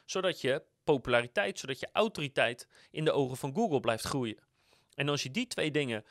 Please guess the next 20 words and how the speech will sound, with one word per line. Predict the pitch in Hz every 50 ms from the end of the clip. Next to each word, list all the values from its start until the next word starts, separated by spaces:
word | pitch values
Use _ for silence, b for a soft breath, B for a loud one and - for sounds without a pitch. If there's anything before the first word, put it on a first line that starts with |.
| b b b b
steeds | - - - - 214 214 220 208 -
op | - - 147 -
een | 135 117 107 - _ _ _ _
hoger | - 135 165 202 180 - 135
niveau | 120 117 110 - 151 175 202
doet, | 247 269 - -
of | - -
er | - 127
steeds | - - 151 135 123 - b b b b b b
meer | - 123 123 139 180 214 233 226
van | 247 240 214
hebt, | 202 233 240 - - - b b b b b b b b b
dan | 139 165 170
gaat | - 226 226 226 -
je | 190
site | 165 - - 190 196 196 -
het | 185 170 -
vanzelf | - 151 135 175 180 185 185 143
beter | 135 175 175 170 - 165 143
doen. | 135 143 117 104 110